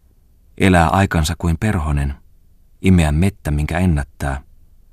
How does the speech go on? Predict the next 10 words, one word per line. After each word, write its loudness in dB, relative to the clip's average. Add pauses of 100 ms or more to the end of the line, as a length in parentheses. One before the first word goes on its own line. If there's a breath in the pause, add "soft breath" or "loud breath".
(300)
ja -6
sitten -6
kuolla. -8 (1800)
Ja 2
nyt 4
se -4
odotettu -4
oli -2
tiettävästi -6
tullut. -16